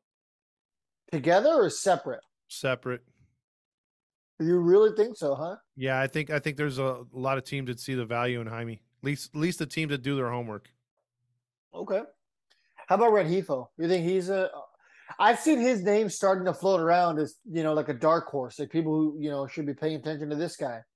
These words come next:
Speaker 2: Well, yeah, like you were t-, talking earlier, I mean, the Dodgers saw something in him, so.
Speaker 1: Yep.
Speaker 2: Maybe.
Speaker 1: Yep, that was a good point made by, uh, Rocks in the Outfield in their latest episode.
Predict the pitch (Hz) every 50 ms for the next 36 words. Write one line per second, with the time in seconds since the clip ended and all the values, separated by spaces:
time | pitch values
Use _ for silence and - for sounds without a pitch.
0 | _ _ _ _ _ _ _ _ _ _ _ _ _ _ - - - 147 139 143
1 | 147 160 170 180 170 156 147 - - 147 151 170 180 165 - - - 160 151 151
2 | - _ - - 160 143 143 - 147 135 135 147 175 190 160 135 127 123 120 120
3 | 117 117 113 117 120 123 139 135 127 117 - - 120 117 113 - 117 113 104 -
4 | 113 113 110 110 117 123 143 143 _ _ _ _ _ _ _ - - 104 104 101
5 | - _ _ _ _ _ _ _ _ _ _ _ _ _ _ _ _ _ _ -
6 | 160 151 143 127 - - _ _ _ _ _ _ _ - 113 117 117 117 117 127
7 | 143 151 139 - _ _ _ _ _ _ _ _ _ _ _ _ _ _ _ _
8 | _ _ _ _ _ - - 185 202 - 190 180 180 160 170 147 139 175 170 151
9 | 135 - - 175 180 170 165 165 - - 185 156 156 160 156 139 151 151 147 147
10 | 147 147 135 131 156 160 156 - 156 143 147 147 151 147 - 151 135 127 139 139
11 | 139 139 139 131 - - 143 139 143 120 131 131 131 127